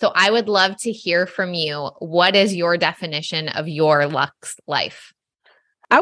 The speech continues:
Speaker 2: would say my definition of my luxe life is to be a demonstration first, to be a demonstration and a light, and to walk in that, live in that,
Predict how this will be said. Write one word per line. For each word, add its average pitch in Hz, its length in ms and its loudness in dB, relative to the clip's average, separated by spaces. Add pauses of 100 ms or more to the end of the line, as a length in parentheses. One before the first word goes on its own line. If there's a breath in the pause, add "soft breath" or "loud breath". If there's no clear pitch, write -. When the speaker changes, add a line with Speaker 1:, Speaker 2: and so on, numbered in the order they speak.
Speaker 2:
would 262 120 4
say 220 280 2
my 196 240 2
definition 180 880 -2
of 170 200 0
my 165 280 2
luxe 160 480 2
life 156 360 0 (160)
is 180 260 -2
to 185 140 -4
be 185 560 2
a 160 120 0
demonstration 160 1300 -2
first, - 800 -8 (180)
to 180 100 0
be 180 300 2
a 170 140 4
demonstration 170 1400 0
and 160 340 2 (100)
a 156 200 -2
light, 165 760 2 (380)
and 165 960 0 (380)
to 208 160 -6
walk 180 500 2
in 180 200 -4
that, 175 260 2
live 170 340 0
in 170 140 -10
that, 165 240 -2